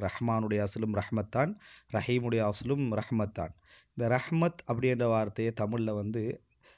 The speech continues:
அதாவது சரியாக உச்சரிச்சா ரஹ்மா. இது வந்து தமிழ்ல எப்படின்னு சொன்னால், நியமத் என்ற கருத்துல, நியமா என்ற அடிப்படையிலே மொழிபெயர்க்கிறாங்க. அருள்கள் அப்படின்ற அடிப்படையிலே மொழிபெயர்க்கிறாங்க.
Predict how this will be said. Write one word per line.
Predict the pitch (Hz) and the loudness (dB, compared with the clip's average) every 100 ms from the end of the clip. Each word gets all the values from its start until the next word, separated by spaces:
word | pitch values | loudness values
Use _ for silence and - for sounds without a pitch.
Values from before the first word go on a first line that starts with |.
| _ | _
அதாவது | 107 104 104 101 | -4 0 2 0
சரியாக | 101 113 117 110 | 2 4 4 4
உச்சரிச்சா | 110 104 143 120 | 0 0 2 2
ரஹ்மா. | 104 113 101 131 - _ - - _ | 2 0 0 0 -4 _ -20 -20 _
இது | 135 131 | 2 2
வந்து | 127 | 2
தமிழ்ல | 120 120 131 127 | 2 2 2 2
எப்படின்னு | 113 110 107 | 2 0 0
சொன்னால், | 104 101 113 113 135 - | 0 -2 0 0 -2 -4
நியமத் | 110 127 135 156 156 - - | 0 2 2 2 0 -2 -4
என்ற | 123 120 | 0 0
கருத்துல, | 113 110 107 104 | 2 -2 0 0
நியமா | 107 117 117 135 131 | 0 0 0 2 2
என்ற | 123 113 | 2 2
அடிப்படையிலே | 107 101 104 127 113 | 0 0 0 2 2
மொழிபெயர்க்கிறாங்க. | 107 104 90 - 90 | 0 0 -4 -4 -6
அருள்கள் | 82 107 113 104 101 104 - | -2 0 2 0 0 -2 -2
அப்படின்ற | 101 101 101 98 | -2 -2 -2 -2
அடிப்படையிலே | 95 92 95 117 107 | -4 -4 -4 -2 -2
மொழிபெயர்க்கிறாங்க. | 101 104 98 92 87 90 | -2 -2 -2 -4 -6 -6